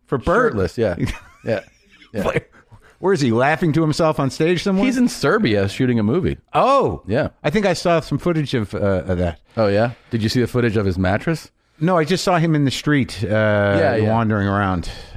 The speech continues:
Speaker 1: So, yeah, I worked at a place in, uh, Brookline,
Speaker 2: Mm-hmm.
Speaker 1: Massachusetts, called Matt Garrett's, and I used to,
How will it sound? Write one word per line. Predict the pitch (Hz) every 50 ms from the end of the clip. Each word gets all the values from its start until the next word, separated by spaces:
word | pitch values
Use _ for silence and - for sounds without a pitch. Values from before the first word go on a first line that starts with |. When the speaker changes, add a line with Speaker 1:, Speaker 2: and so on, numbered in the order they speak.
| - - _ _ _ _ _ _ _ -
Speaker 1:
So, | - - 190 180 170 165 151 - - _ _ _
yeah, | 143 165 147
I | 160
worked | 156 180 180 - -
at | 165 131
a | 113
place | - - 135 127 123 113 - -
in, | 107 101 101 98
uh, | 95 90 85 80 78 76 - _ _ _ _
Brookline, | - 117 120 - - 90 85 82 82 85 87 82
Speaker 2:
Mm-hmm. | - _ 90
Speaker 1:
Massachusetts, | 90 90 92 - 92 78 - - 87 80 - - 80 - - -
called | - - 98 87 82
Matt | 92 90 95 95 -
Garrett's, | - 85 85 85 - -
and | 107
I | 120
used | 131 - -
to, | 120 107